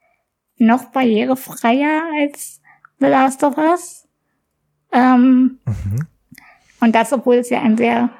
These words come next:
Speaker 1: schnelles Spiel ist und, ähm, viel mit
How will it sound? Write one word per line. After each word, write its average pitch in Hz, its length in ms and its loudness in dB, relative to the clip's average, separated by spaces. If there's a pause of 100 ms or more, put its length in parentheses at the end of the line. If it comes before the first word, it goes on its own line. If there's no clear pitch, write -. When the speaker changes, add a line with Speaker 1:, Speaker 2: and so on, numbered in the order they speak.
(420)
Speaker 1:
schnelles 240 920 0
Spiel 254 420 -2
ist 262 440 -6
und, 233 280 -4 (480)
ähm, 233 400 2
viel 233 320 0
mit 233 360 0